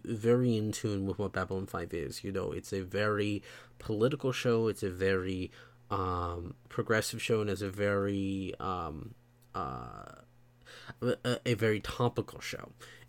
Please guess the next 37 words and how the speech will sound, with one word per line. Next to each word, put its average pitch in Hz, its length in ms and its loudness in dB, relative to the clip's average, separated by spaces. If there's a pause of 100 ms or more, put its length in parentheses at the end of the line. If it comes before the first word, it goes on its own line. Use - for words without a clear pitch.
And 107 240 0
so 107 420 4
dealing 117 360 6
with 113 180 6
re-, 107 180 4
a 113 80 2
refugee 104 500 2
crisis, 101 540 -2
especially 110 420 -4
in 104 40 -2
the 101 60 0
midst 98 240 -4
of 98 200 -6
war, 113 260 4
is 95 120 0
something 101 380 -4
that 98 260 -2
a 101 60 -2
lot 95 420 0
of, 101 260 -2 (520)
uh, 95 500 4
you 113 160 6
know, 110 180 4
you 110 160 2
know, 101 240 2
e-, 120 240 6
everyone 117 420 4
has 104 260 -4
to - 80 -10
deal 113 120 2
with 104 200 0
at 101 80 -6
some 107 180 -2
point 98 360 -4
during, 95 460 -2 (200)
uh, 98 260 -2
wartime, 120 800 2